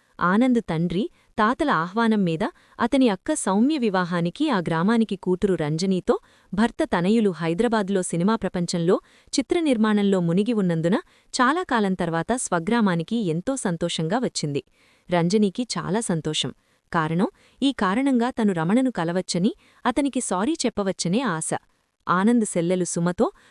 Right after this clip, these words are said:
తాను రమణను కలవాలని చెప్పింది. సుమతో కలిసి రమణ ఇంటికి వెళ్ళింది.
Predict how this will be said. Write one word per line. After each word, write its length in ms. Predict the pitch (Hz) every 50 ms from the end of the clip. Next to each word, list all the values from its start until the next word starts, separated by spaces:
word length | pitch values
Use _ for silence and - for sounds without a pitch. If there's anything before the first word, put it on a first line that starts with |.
| _
తాను 260 | _ - 277 285 285 269
రమణను 400 | 208 196 196 247 285 320 311 240
కలవాలని 560 | - 185 175 185 208 214 202 190 185 240 - - 202
చెప్పింది. 360 | 175 - 165 151 147 147 - - _ _ _ _ _ _ -
సుమతో 400 | - 202 190 208 214 - 226 214
కలిసి 340 | - 180 160 165 - - 285
రమణ 260 | 254 202 170 175 208
ఇంటికి 360 | 220 190 170 165 - - 254
వెళ్ళింది. 400 | 214 185 151 143 143 143 139 135